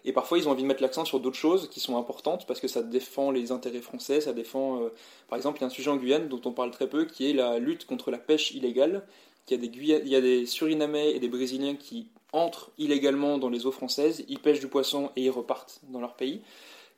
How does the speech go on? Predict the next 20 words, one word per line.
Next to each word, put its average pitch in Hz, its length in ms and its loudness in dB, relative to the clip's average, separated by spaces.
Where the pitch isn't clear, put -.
Et, 165 260 10
euh, 120 720 6
et 131 140 8
bah, 127 100 4
il 123 40 2
y 127 40 8
a 117 40 4
des 117 60 -4
bateaux 117 260 0
qui - 120 -10
sont 127 140 -6
déployés 127 600 -2
de 120 80 -2
la 120 120 -2
marine 127 340 -6
pour 147 360 -2
lutter 123 280 -4
contre 139 220 -6
ces 127 120 -8
trafics. - 480 -10